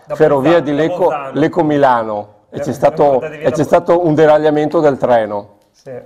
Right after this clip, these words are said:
Speaker 2: Sì.
Speaker 1: Rimettiamo via questi e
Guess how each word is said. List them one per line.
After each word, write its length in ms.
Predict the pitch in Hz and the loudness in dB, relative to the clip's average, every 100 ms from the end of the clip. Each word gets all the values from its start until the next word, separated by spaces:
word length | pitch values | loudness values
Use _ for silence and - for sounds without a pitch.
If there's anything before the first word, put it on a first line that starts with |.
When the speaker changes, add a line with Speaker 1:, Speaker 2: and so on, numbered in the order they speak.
| - _ | -20 _
Speaker 2:
Sì. 280 | - 135 - - - _ _ - | -4 -2 -2 -12 -20 _ _ -12
Speaker 1:
Rimettiamo 580 | 139 135 135 147 147 156 | -6 -6 0 0 0 -4
via 260 | 156 180 | -2 -2
questi 460 | 208 175 160 160 190 | -2 -2 -2 -4 -4
e 440 | - 160 160 - | 0 0 0 -10